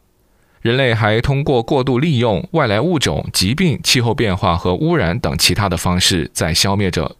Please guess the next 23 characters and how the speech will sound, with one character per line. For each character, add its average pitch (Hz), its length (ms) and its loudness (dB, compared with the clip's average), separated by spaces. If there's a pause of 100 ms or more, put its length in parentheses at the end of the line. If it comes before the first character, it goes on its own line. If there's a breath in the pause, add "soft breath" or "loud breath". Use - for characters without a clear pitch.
动 110 200 0
物 87 80 0
的 73 80 -2
族 71 200 0
群。 107 280 -2 (440 soft breath)
报 107 120 2
告 101 260 2
呼 110 200 -2
吁 107 120 0
重 101 220 0
新 113 220 0
关 123 200 0
注 127 220 0
和 92 180 0
资 120 220 0
助 127 160 0
现 127 220 0
有 82 100 0
的 82 100 -2
国 82 200 -2
际 113 120 0
目 110 160 0
标， 127 280 0